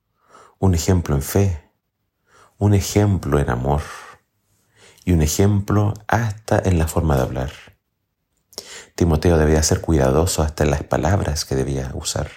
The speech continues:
Así nadie tendría nada que reprocharle. Recuerda,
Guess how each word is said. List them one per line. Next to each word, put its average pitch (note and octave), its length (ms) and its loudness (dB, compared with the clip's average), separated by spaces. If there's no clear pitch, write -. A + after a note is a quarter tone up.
Así F#2+ 300 2
nadie F#2 360 2
tendría D#2+ 480 2
nada D#2 360 2
que D2 120 -4
reprocharle. C#2 760 -4
Recuerda, F2 640 0